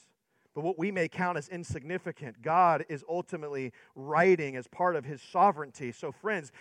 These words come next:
can you see moments of your life that seemed like a, a parenthesis only to look back and see God's providence? Can you see that this week? If you cannot see that, just, just ask the Lord, ask the Holy Spirit to help you see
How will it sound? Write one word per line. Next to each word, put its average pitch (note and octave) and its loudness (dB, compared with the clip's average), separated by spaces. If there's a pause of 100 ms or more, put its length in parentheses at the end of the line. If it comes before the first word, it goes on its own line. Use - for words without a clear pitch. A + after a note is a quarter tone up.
(140)
can F#3+ 0
you F3 -6
see B3 -6
moments G#3 2
of D#3 -6
your D#3+ -6
life F3 6 (220)
that F#3+ -2
seemed A#3+ -6
like G#3 4
a, F#3+ 2
a F3+ 2
parenthesis G3 0
only B3+ 0
to B3 -4
look A3+ 2
back F#3+ 4
and E3+ -8
see G#3 -12
God's F3 -2 (380)
providence? E3 -4
Can E3+ -18
you G#3+ -12
see A3+ -14
that A3+ -4
this G#3+ -10
week? A#3 -10 (880)
If F3+ -10
you G3+ -12
cannot B3+ -4
see A3+ -12
that, D3+ -4 (580)
just, E3+ -20
just E3 -20
ask G#3+ -4
the G3+ -2
Lord, G3 2
ask A3 2
the F#3+ -4
Holy G#3 0
Spirit G#3 -4
to D#3 -8
help G3+ -4
you G3+ -14
see F3+ -8